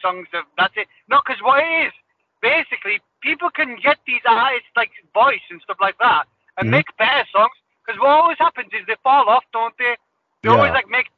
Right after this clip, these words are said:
Speaker 1: songs, but then they always, like, you know, try and go a different direction, and it turns shit. So, like, someone could get that guy who, who sang, you know, "Don't let go, you got the music in you." Someone
Speaker 2: Yeah.
Speaker 1: could get his voice, technically, and make
Speaker 2: Yeah.
Speaker 1: a better, make a brand new song.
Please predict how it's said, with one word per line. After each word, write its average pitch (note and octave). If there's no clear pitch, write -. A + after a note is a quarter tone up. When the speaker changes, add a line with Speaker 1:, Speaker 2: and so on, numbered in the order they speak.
Speaker 1:
songs, B3
but F#3+
then A3
they A#3
always, A3+
like, G3+
you G#3
know, G3+
try G#3
and F#3+
go -
a F#3
different F#3+
direction, F3+
and F3+
it F#3
turns G#3+
shit. A3
So, C4
like, C4+
someone F4
could D4+
get D4+
that C#4+
guy C#4+
who, A3+
who G#3+
sang, A#3+
you A#3
know, F#3+
"Don't C#4+
let C#4+
go, C#4+
you A#3+
got D4
the C4
music C#4
in C4
you." A3
Someone D4
Speaker 2:
Yeah. D#3
Speaker 1:
could C#3
get C#4+
his D#4+
voice, D4+
technically, F3+
and C#4+
make E4+
Speaker 2:
Yeah. B3
Speaker 1:
a -
better, D4+
make D4
a -
brand C4+
new C4+
song. C#4+